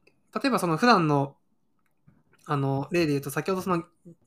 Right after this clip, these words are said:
Gitチェックアウトしたらいろんな状態のファイル、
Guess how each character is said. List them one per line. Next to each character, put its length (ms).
Git 220
チ 100
ェ 40
ッ 20
ク 80
ア 60
ウ 20
ト 100
し 40
た 120
ら 120
い 60
ろ 100
ん 100
な 340
状 160
態 240
の 340
フ 100
ァ 100
イ 40
ル、 680